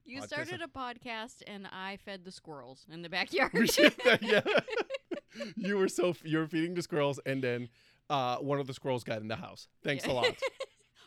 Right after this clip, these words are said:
Speaker 1: Oh my God, please tell that story. Have you told that story on
Speaker 2: I've
Speaker 1: your
Speaker 2: never told
Speaker 1: podcast?
Speaker 2: that story on the
Speaker 1: Oh my
Speaker 2: podcast,
Speaker 1: God,
Speaker 2: no.
Speaker 1: wait. All right, so we have to give a little bit of background. All right, so covid.
Speaker 2: Yeah.
Speaker 1: Um, you're working at home.
Speaker 2: Yep.
Speaker 1: I'm working at home.
Speaker 2: Yep.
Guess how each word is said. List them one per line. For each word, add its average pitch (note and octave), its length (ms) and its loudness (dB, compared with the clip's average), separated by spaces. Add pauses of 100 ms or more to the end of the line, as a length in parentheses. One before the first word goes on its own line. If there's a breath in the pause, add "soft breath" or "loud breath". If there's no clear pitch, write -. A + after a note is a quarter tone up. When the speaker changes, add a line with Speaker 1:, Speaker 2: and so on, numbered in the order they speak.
Speaker 1:
Oh C4 60 -4
my C#4+ 80 -4
God, C#4+ 180 -6
please D#4+ 360 -10
tell D#4+ 220 -8
that A#3 100 -10
story. A3 220 -12
Have B3 100 -12
you E4 80 -12
told F4+ 180 -14
that F#4+ 100 -14
story - 280 -14
on D3+ 40 4
Speaker 2:
I've D#3+ 120 2
Speaker 1:
your E3+ 80 0
Speaker 2:
never F#3+ 200 4
told F#3 260 2
Speaker 1:
podcast? - 0 -
Speaker 2:
that D#3+ 160 2
story D#3 280 4
on D3 80 0
the D3 120 -2
Speaker 1:
Oh - 220 0
my D#4 220 -4
Speaker 2:
podcast, - 60 -12
Speaker 1:
God, C3 140 2
Speaker 2:
no. C#3 40 -4
Speaker 1:
wait. G3 180 -4
All G3 80 -4
right, F#3 200 -6
so A3 100 -14
we G#3 140 -10
have A#3 140 -10
to C4 60 -20
give A3+ 140 -16
a G#3+ 40 -14
little G3+ 200 -14
bit F#3 120 -14
of E3+ 40 -14
background. D#3 400 -16 (320 soft breath)
All F#3 60 -4
right, F3 180 -6
so A3+ 640 -2
covid. A3+ 640 -8
Speaker 2:
Yeah. D#3 180 2 (380 soft breath)
Speaker 1:
Um, F3+ 480 -6
you're A3 200 -6
working B3+ 360 -10
at E4 80 -14
home. E3 400 -8
Speaker 2:
Yep. B2+ 180 -4
Speaker 1:
I'm C#4+ 260 -2
working G3 380 -6
at C#3+ 60 -14
home. C3+ 340 -16
Speaker 2:
Yep. B2+ 160 -4